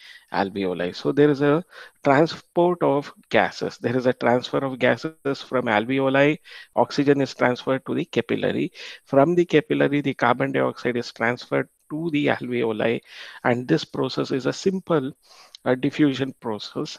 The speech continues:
and that happens because of the partial pressure,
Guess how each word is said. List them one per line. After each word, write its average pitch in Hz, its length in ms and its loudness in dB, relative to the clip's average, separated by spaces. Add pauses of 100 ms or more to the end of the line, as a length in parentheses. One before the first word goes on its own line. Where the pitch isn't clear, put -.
and 123 220 0
that 156 180 4
happens 131 420 0
because 127 360 -2
of 131 100 -2
the 131 80 -4
partial 131 640 2
pressure, 127 580 2